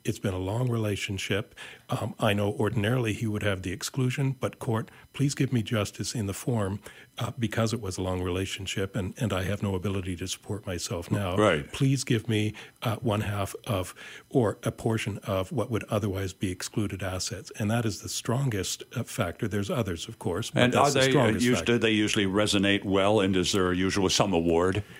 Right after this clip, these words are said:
Speaker 1: They do. What we're s-, what we're seeing these days on reapportionment is you've gotta show you've got at least two bases in this case case that I, the scenario I gave you, it's a long marriage, and she has nothing at the end of it. Those,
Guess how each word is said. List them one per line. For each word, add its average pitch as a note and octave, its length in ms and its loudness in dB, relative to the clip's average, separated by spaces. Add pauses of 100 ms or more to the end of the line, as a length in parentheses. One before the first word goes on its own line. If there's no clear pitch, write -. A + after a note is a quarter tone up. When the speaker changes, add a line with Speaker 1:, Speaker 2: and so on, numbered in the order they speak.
(120)
Speaker 1:
They F#3+ 280 4
do. D3 300 6
What D3+ 260 2
we're C#3+ 80 4
s-, - 160 2
what D3+ 220 0
we're D3+ 80 2
seeing C#3 340 4
these B2 220 2
days G#2 280 0
on F#2+ 220 0
reapportionment G2 840 -2
is F#2 260 -4
you've C3 80 -12
gotta B2 220 -2
show G2 400 0 (260)
you've G#2 180 0
got - 320 -4
at - 200 -2
least - 260 0
two D3+ 180 2
bases F#2+ 540 -4
in F#2+ 100 -2
this G2 200 -2
case A2 140 -4
case - 320 -4
that G#2+ 240 -4
I, G2 120 -4
the A#2+ 220 -4
scenario F#2+ 520 -2
I F2+ 80 -4
gave A#2+ 280 2
you, A#2+ 200 0 (280)
it's - 160 -4
a G#2 60 -2
long F#2+ 280 -2
marriage, G#2+ 420 2 (240)
and G#2 140 0
she G#2+ 200 2
has G2 160 -2
nothing F#2+ 320 -2
at E2+ 120 -8
the F#2+ 140 -2
end F#2+ 180 -2
of D2+ 80 -10
it. - 200 -20 (160)
Those, G2+ 300 0